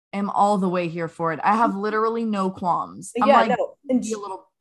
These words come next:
Speaker 1: baddie.
Speaker 2: Yes, and she is really establishing a rotation right now, which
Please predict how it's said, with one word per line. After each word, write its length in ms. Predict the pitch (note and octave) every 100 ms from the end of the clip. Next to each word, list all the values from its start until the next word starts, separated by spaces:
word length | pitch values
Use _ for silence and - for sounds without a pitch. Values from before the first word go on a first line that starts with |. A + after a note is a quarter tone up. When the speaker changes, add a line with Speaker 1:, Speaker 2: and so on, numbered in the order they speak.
| -
Speaker 1:
baddie. 560 | F#3+ E3+ D#3 A2+ E3 -
Speaker 2:
Yes, 400 | B3+ B3 D4 G#3+
and 180 | A3+ A#3+
she 260 | - B3+ B3
is 200 | C4 -
really 300 | A3 A3 A3
establishing 680 | G3+ G3 F#3+ F3+ G3+ G3 G3+
a 80 | F#3+
rotation 560 | F#3+ F#3 F#3+ A#3 A3 F3
right 180 | D#3
now, 260 | D3+ C#3+ G#2
which 340 | F3 F#3+ F#3+